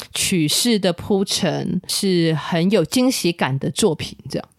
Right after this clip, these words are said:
对，那我就希望我自己的二零二一年呢，也就是这个新的一年呢，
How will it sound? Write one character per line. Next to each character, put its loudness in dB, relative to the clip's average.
对， 2
那 2
我 0
就 4
希 0
望 6
我 0
自 -2
己 0
的 0
二 4
零 2
二 2
一 2
年 2
呢， -6
也 -2
就 -2
是 -2
这 -4
个 -2
新 0
的 6
一 6
年 2
呢， -4